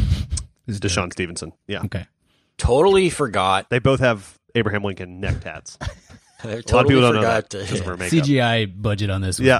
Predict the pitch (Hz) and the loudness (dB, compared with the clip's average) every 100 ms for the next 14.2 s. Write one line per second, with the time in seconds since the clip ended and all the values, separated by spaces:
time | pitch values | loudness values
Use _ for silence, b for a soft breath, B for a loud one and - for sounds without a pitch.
0 | - 120 110 90 95 92 98 104 87 92 | 2 2 2 0 -2 -2 -2 -4 -6 -10
1 | - 95 92 - - 110 - 92 85 85 | -8 -6 -6 -10 -12 -10 -8 -8 -10 -10
2 | 90 - b b b b b - 117 113 | -12 -12 b b b b b -2 2 2
3 | 104 110 120 107 95 85 - - - 92 | 2 2 4 2 0 -4 -8 -14 -12 -8
4 | 95 98 101 101 101 92 87 87 90 87 | -4 -4 -2 -2 -2 -4 -6 -6 -6 -8
5 | - 135 127 98 87 - _ _ _ _ | -8 -6 -4 -4 -8 -12 _ _ _ _
6 | _ _ - - - - - - 151 - | _ _ -2 -2 -2 -8 -8 -2 -2 0
7 | 151 - 135 - B B B _ _ _ | 0 0 -4 -8 B B B _ _ _
8 | - 123 143 131 135 135 139 127 - 160 | -2 2 4 4 4 4 4 6 6 6
9 | 147 127 117 131 123 123 - 113 - - | 6 4 4 4 4 0 -2 -6 -6 -18
10 | _ _ - - 113 - B B B - | _ _ -6 -2 -2 -6 B B B -8
11 | - 113 - 120 - 110 131 - 151 - | 0 2 4 4 4 2 0 0 -2 -2
12 | - - 101 120 143 - 113 - _ b | -2 -2 -2 -4 -4 0 0 0 _ b
13 | b b b b b _ _ _ - 101 | b b b b b _ _ _ 4 6
14 | 92 | 6